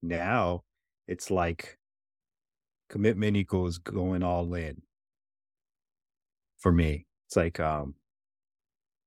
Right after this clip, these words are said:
and it's coming from, before it was more like,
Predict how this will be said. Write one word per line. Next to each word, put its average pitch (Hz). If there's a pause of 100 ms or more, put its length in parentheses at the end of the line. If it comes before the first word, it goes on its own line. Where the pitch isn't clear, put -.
(420)
and 101
it's -
coming 131
from, 101
before 180
it 139
was 110
more 110
like, 95